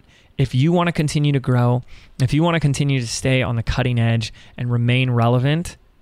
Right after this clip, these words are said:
you're gonna need to shift your perspective in your relationship with courses. And most of my students here are selling their own digital products and courses themselves. And so you really have to be asking,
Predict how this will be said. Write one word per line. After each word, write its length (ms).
you're 140
gonna 220
need 180
to 60
shift 320
your 80
perspective 640
in 80
your 100
relationship 600
with 100
courses. 560
And 120
most 260
of 60
my 120
students 460
here 440
are 220
selling 380
their 160
own 140
digital 280
products 460
and 140
courses 600
themselves. 760
And 120
so 80
you 120
really 260
have 240
to 100
be 200
asking, 640